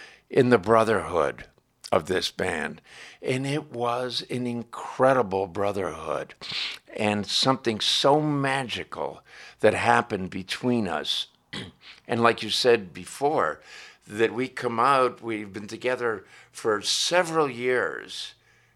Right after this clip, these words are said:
and we've been through, we've been there and back, and we make our first album. It comes out, it has an effect on the culture.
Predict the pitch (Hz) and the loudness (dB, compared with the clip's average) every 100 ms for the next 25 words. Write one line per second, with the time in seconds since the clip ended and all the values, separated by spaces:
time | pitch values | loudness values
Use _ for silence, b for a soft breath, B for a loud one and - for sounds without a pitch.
0 | _ - 113 117 107 127 135 - - 123 | _ -10 -4 -4 0 0 -2 -4 -6 0
1 | 120 117 113 101 127 117 123 110 127 139 | 2 2 -2 -4 -6 -2 -2 0 0 2
2 | 139 135 113 101 92 101 87 78 - B | 2 2 -2 -8 -4 -4 -4 -8 -14 B
3 | B B 113 113 110 123 123 117 98 - | B B -6 -4 -4 -6 -2 -2 -2 -6
4 | 135 143 143 - 107 101 98 82 85 90 | -4 -4 -6 -4 0 2 0 -2 -8 -10
5 | _ b b 123 110 - 139 160 156 117 | _ b b -4 -4 -4 -6 -6 -6 -4
6 | 107 95 95 95 _ _ _ b b b | -2 0 -4 -8 _ _ _ b b b
7 | b - 139 175 185 180 143 - 156 156 | b -4 0 0 -2 -4 -4 -4 -4 -4
8 | 139 120 98 - - 135 139 - - - | -4 -4 -4 -10 -8 -8 -8 -10 -12 -14